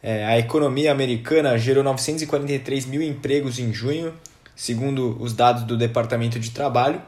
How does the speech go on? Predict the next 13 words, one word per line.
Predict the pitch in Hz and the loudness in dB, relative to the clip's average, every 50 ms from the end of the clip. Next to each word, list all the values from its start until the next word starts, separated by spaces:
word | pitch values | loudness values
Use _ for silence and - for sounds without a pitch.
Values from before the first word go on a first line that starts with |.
| - - - - - - - - - | -18 -20 -20 -20 -20 -20 -20 -16 -6
e | - 147 | -4 2
o | |
valor | 143 151 147 147 156 160 | 4 6 8 8 8 6
veio | 160 170 170 160 | 6 4 4 4
acima | 151 151 - - 160 160 160 | 4 4 2 0 0 0 0
do | 151 | 0
esperado | 147 147 - - 151 135 120 120 120 131 147 156 165 170 - - - - - - - | 0 -2 0 2 4 4 6 6 4 4 2 2 0 -4 -8 -10 -18 -20 -20 -18 -12
e | - 131 | -8 -6
dos | 131 139 135 123 | -4 -4 -2 2
dados | 113 131 135 139 139 | 2 4 4 2 2
do | 135 143 | 0 -2
último | 143 135 139 - 151 156 | -2 -2 -2 -2 -4 -2
mês. | 151 123 107 101 98 - - - - | 0 0 0 0 0 -2 -6 -8 -10